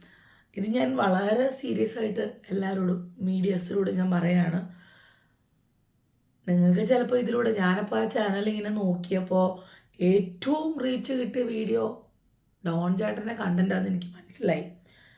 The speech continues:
ഞാൻ ഡോൺ ചേട്ടനോട് ഉറങ്ങായിരുന്നു, എന്നിട്ട് ഞാൻ വിളിച്ചിട്ട് പറഞ്ഞു, "ഡോൺ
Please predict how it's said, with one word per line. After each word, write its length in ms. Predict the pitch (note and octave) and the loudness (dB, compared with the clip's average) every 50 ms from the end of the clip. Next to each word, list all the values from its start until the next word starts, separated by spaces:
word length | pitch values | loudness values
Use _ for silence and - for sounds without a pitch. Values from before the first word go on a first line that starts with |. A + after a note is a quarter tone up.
| _ _ _ _ _ _ _ _ _ _ _ _ _ - | _ _ _ _ _ _ _ _ _ _ _ _ _ -4
ഞാൻ 120 | F#3 E3+ E3+ F#3 | -2 0 2 2
ഡോൺ 200 | G3+ G#3 G#3 F#3+ F3+ | 2 2 2 2 2
ചേട്ടനോട് 360 | F#3 F#3+ F#3+ F#3+ G3+ G#3 A3 A3+ - - - - G#3+ | 2 0 0 0 0 2 2 0 0 -2 -6 -10 -6
ഉറങ്ങായിരുന്നു, 600 | G3 F#3+ F3+ F3 F3+ F#3 G#3 G#3+ G#3 F#3+ F3 E3 E3+ | -4 -2 0 2 2 0 0 0 -2 -2 -4 -4 -4
എന്നിട്ട് 220 | E3 E3+ E3 F3 - G#3 | -6 -6 -8 -10 -10 -10
ഞാൻ 100 | G3+ G3+ G3+ | -8 -4 -2
വിളിച്ചിട്ട് 560 | G3 F3+ F3 - - - F3+ - G3 F3+ - G3+ | -2 -2 -4 -6 -10 -10 -10 -8 -6 -6 -4 -2
പറഞ്ഞു, 300 | G3 F3 F3 E3+ F3 F3+ F3+ F3+ - - - - - - _ _ - | -2 -2 -2 0 0 0 -2 -2 -6 -14 -18 -20 -20 -20 _ _ -2
"ഡോൺ 160 | F3 F3+ | 0 2